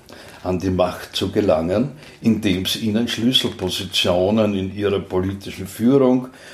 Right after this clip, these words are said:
an der Spitze der Ministerien, im Parlament und in der nationalen und regionalen Verwaltung anbot. Der vierte Grund ist, dass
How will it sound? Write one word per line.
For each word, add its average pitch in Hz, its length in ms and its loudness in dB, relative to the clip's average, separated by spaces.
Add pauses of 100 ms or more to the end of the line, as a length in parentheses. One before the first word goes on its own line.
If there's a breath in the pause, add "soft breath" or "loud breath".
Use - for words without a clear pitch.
(120)
an 101 160 -2
der 104 120 -4
Spitze 113 460 -2
der 98 160 -2
Ministerien, 107 920 2
im 87 160 -6
Parlament 95 800 0
und 98 200 -8
in 107 140 -4
der 98 140 -4
nationalen 92 840 2
und 101 200 -4
regionalen 92 880 0
Verwaltung 82 720 -2
anbot. 76 580 -12 (960 loud breath)
Der 147 100 2
vierte 175 420 0
Grund 151 360 0
ist, 143 300 -6
dass 139 320 0